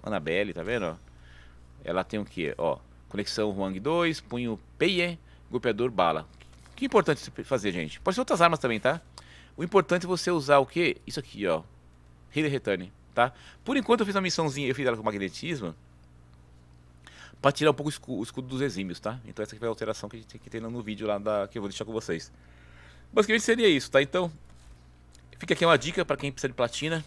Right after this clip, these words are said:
tá? E não quer pôr dinheiro no jogo. É uma... Eu vou trazer depois outras armas, outras coisas pra você também tá, tá pegando, tá? Tipo, espectro. Aqui, ó, tá? Então, lembrando, né? Uma Braton completinha vale hoje duzentos e oitenta platina, certo?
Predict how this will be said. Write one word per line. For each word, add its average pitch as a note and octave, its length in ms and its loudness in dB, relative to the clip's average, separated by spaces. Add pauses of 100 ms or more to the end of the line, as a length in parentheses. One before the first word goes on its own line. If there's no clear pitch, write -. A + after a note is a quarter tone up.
(200)
tá? A2 160 2
E A2+ 100 -6
não A2 100 -4
quer A2+ 140 -4
pôr A2 160 -2
dinheiro G#2+ 220 -4
no D3 100 -4
jogo. D#3 320 0 (960)
É G2 100 4
uma... G#2+ 240 6 (240)
Eu C3+ 60 -6
vou G#3 80 6
trazer A3 200 8
depois G3 220 10
outras F#3+ 280 6
armas, D3 280 10
outras C#3 280 -6
coisas C3 240 0
pra A#2 100 -2
você G#2 180 -6
também G#2 240 -2
tá, G2 140 0 (400)
tá F#2 140 4
pegando, A2+ 580 0
tá? B2+ 220 4 (400)
Tipo, - 260 -14
espectro. - 1200 -10 (260)
Aqui, - 200 -4
ó, - 60 0
tá? B2 200 8
Então, E3+ 320 4 (400)
lembrando, D3 380 8
né? D3 160 4 (420)
Uma E3 160 8
Braton C#3+ 480 10 (200)
completinha C#3+ 540 4
vale B2+ 200 8
hoje C3 360 8
duzentos G#2+ 200 -8
e B2 60 0
oitenta A#2+ 260 -6
platina, G3 540 0 (260)
certo? D#3+ 420 0